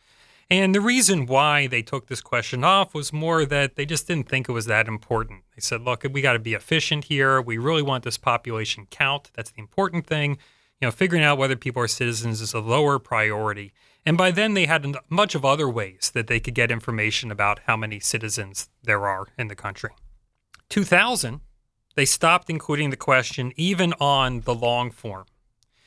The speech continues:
And one of the reasons, this was actually the Census Bureau that decided to stop asking the question at all, is they said this will chill participation in the census, particularly among people of Hispanic descent.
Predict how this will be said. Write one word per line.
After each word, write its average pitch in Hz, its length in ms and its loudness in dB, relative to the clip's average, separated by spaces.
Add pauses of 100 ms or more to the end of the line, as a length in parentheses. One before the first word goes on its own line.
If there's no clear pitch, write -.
(180)
And 151 200 2
one 247 120 4
of 220 120 0
the 247 100 2
reasons, 131 520 0
this 147 180 -2
was 156 120 -2
actually 143 300 2
the 131 100 -2
Census 180 540 2
Bureau 113 420 0
that 113 100 -4
decided 120 400 2
to 110 60 -8
stop 131 380 2
asking 127 320 0
the 117 80 -10
question 113 480 -8
at 104 100 -6
all, 117 300 2
is 110 120 -4
they 123 120 -2
said 131 240 0
this 202 220 0
will 165 100 0
chill 170 480 0
participation 123 1040 -2
in 104 120 -4
the 101 80 -16
census, - 640 -2 (260)
particularly 160 720 0
among 123 500 0 (220)
people 131 260 0
of 113 120 2
Hispanic 123 640 0
descent. - 520 -8